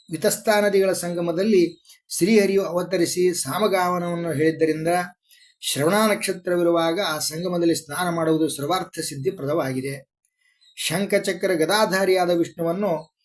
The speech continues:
ಆ ಸಂಗಮದಲ್ಲಿ ಪೂಜಿಸಬೇಕು. ಸಾಮವೇದವನ್ನು ಶ್ರವಣ ಮಾಡಬೇಕು. ಬ್ರಾಹ್ಮಣರನ್ನು ಪೂಜಿಸಬೇಕು. ತನ್ನ ಸ್ವಕೀಯ ಜನರೊಂದಿಗೆ ಕ್ರೀಡಿಸಬೇಕು ಮತ್ತು ಭೋಜನ ಮಾಡಬೇಕು. ಸ್ತ್ರೀಯರು ತಮಗೆ ಒಳ್ಳೆಯ ಗಂಡನು ಸಿಗಲೆಂದು ಅದೇ ಸಂಗಮದಲ್ಲಿ ಜಲದಲ್ಲಿ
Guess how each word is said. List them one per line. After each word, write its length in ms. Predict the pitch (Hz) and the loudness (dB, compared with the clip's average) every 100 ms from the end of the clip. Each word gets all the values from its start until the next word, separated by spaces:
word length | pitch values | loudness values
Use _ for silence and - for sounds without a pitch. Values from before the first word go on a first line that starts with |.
| _ _ | _ _
ಆ 120 | 151 147 | -10 -6
ಸಂಗಮದಲ್ಲಿ 540 | 135 165 180 170 160 | -4 -4 -2 2 2
ಪೂಜಿಸಬೇಕು. 760 | 139 170 175 165 160 160 165 185 | 2 0 0 0 0 0 0 -2
ಸಾಮವೇದವನ್ನು 1040 | - 151 180 175 165 160 170 190 151 151 | -2 -4 0 4 4 4 2 -2 -4 -6
ಶ್ರವಣ 240 | 127 131 160 | -6 -4 -4
ಮಾಡಬೇಕು. 560 | 139 139 175 131 - _ | -4 -2 -2 -4 -10 _
ಬ್ರಾಹ್ಮಣರನ್ನು 560 | 127 156 160 147 143 | -4 0 0 0 -4
ಪೂಜಿಸಬೇಕು. 680 | 131 139 131 139 135 170 175 - - - - - - | -4 -4 0 0 2 0 -2 -8 -20 -20 -20 -20 0
ತನ್ನ 200 | 165 156 | 2 2
ಸ್ವಕೀಯ 460 | 151 160 214 220 | 0 0 2 4
ಜನರೊಂದಿಗೆ 500 | 208 196 190 190 185 | 4 2 0 0 0
ಕ್ರೀಡಿಸಬೇಕು 720 | 160 143 185 180 160 170 170 175 | 0 2 2 2 2 0 0 -6
ಮತ್ತು 140 | 170 | -6
ಭೋಜನ 300 | 120 160 180 | 0 0 0
ಮಾಡಬೇಕು. 560 | 165 156 147 139 135 - - | 0 -2 -2 -4 -6 -18 -14
ಸ್ತ್ರೀಯರು 560 | - 180 208 202 190 190 | -2 0 4 4 4 2
ತಮಗೆ 220 | 190 180 | 0 2
ಒಳ್ಳೆಯ 360 | 170 156 190 202 | 4 4 4 4
ಗಂಡನು 300 | 190 185 180 | 2 -2 -4
ಸಿಗಲೆಂದು 680 | - 165 175 180 175 156 _ - - _ - | 0 2 2 4 0 0 _ -20 -20 _ -2
ಅದೇ 300 | 156 214 220 | 6 6 6
ಸಂಗಮದಲ್ಲಿ 560 | 196 190 185 175 180 | 2 0 0 2 2
ಜಲದಲ್ಲಿ 500 | 147 165 175 175 175 | 2 2 4 2 0